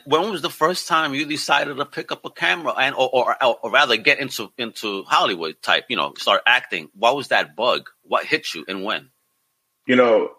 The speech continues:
Speaker 2: um, I had a, I had a period, like, during the late two thousands where, um, I had a friend that was a musician, a rapper, and he needed some help. And then, um, so I was,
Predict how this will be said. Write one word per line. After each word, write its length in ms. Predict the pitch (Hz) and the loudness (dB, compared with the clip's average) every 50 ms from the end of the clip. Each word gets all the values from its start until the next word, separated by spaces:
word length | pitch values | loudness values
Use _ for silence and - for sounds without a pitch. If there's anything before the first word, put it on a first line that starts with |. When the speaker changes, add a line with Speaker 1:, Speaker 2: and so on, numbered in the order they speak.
| _ _ _ 98 | _ _ _ 0
Speaker 2:
um, 500 | 101 98 98 98 95 90 87 85 80 _ _ _ _ _ | 2 2 4 2 2 0 -2 -6 -12 _ _ _ _ _
I 120 | 113 127 | 2 2
had 200 | 131 147 143 135 | 4 2 2 4
a, 140 | 113 101 - | 2 2 2
I 60 | - | 0
had 140 | 131 143 127 | 2 2 2
a 60 | - | 0
period, 580 | - - - - 113 113 107 101 90 82 76 - | 0 -2 -2 2 2 4 4 2 0 -2 -2 -2
like, 180 | 85 82 82 - | -4 -4 -4 -4
during 220 | 87 87 85 82 | -4 -4 -4 -4
the 60 | 82 | -6
late 260 | 80 82 85 87 82 - | -2 0 0 0 -2 -4
two 160 | - 87 85 | -8 -10 -4
thousands 640 | - - 82 80 80 78 - 73 69 69 - - - | 0 2 4 4 4 2 -2 -6 -12 -14 -14 -6 -4
where, 420 | 85 82 78 78 76 73 - - | -2 0 2 2 2 0 -2 -6
um, 200 | 73 76 71 78 | -8 -6 -4 -4
I 60 | 80 | -2
had 160 | 85 87 82 80 | -2 0 -2 -2
a 40 | |
friend 380 | - - - 90 90 87 80 78 | -4 -2 2 2 2 2 2 0
that 100 | 76 73 | -2 -2
was 160 | 76 - - | -2 -6 -10
a 60 | 80 | -14
musician, 500 | 80 82 82 82 - 95 101 - - - - _ _ - - | -10 -8 -8 0 2 2 4 4 0 -4 -8 _ _ -6 -4
a 60 | 78 | 0
rapper, 480 | 76 87 90 90 82 - - - - - _ - - _ _ _ _ _ _ _ _ _ - | 4 4 4 4 4 2 -2 -10 -14 -18 _ -20 -20 _ _ _ _ _ _ _ _ _ 2
and 320 | 90 85 82 78 76 76 | 4 4 4 2 0 -2
he 180 | - 110 113 110 | 0 0 2 2
needed 300 | 107 107 107 98 95 - | 4 4 4 4 2 0
some 180 | - 87 80 | -2 -6 -8
help. 420 | 78 - 80 85 90 - - - - - | 0 2 4 4 4 2 0 -8 -8 -2
And 240 | 87 87 85 85 85 | -2 -2 0 0 -2
then, 300 | 85 85 80 80 80 76 | -2 -2 -2 -4 -4 -6
um, 400 | - - 71 71 71 64 67 71 | -6 -4 -4 -4 -6 -6 -8 -6
so 140 | - - 98 | 0 4 6
I 140 | 92 90 92 | 6 6 6
was, 140 | 92 - | 4 2